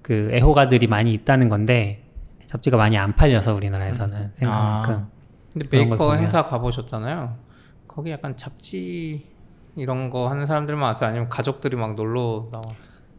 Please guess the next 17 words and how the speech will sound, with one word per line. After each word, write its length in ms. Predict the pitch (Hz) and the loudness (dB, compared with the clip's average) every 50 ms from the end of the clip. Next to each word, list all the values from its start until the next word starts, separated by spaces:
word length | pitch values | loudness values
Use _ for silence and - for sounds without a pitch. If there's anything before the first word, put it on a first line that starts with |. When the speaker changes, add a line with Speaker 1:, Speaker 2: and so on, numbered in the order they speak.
| - - - - | -20 -20 -20 -16
Speaker 1:
그게 160 | - - 127 123 | -2 2 2 4
조금 260 | 120 - 135 113 107 | 4 4 2 2 2
애매해요. 560 | 101 98 101 107 110 120 117 101 92 92 92 - - - - - - | 2 2 4 4 6 6 4 4 2 -2 -6 -10 -14 -20 -20 -12 -10
Speaker 3:
음. 60 | 120 | -6
Speaker 2:
가족들이 300 | 113 151 175 202 180 160 | -4 -2 0 2 4 6
Speaker 1:
그러니까 20 | - 139 | 6 8
Speaker 2:
놀러 120 | 139 156 170 | 8 8 8
나오는 180 | 156 156 - | 10 10 10
Speaker 1:
주제가 260 | - 185 175 151 160 | 10 10 10 8 8
Speaker 2:
건 20 | 123 | 8
돈 80 | 113 | 8
벌 20 | 117 | 8
수 60 | 123 131 | 8 8
Speaker 1:
뭐냐에 120 | 135 135 135 143 | 8 8 6 6
Speaker 2:
있는 60 | 131 | 6
Speaker 1:
따라 180 | 123 127 123 127 120 | 6 6 6 6 6
Speaker 2:
거잖아요. 160 | 120 120 110 | 6 6 6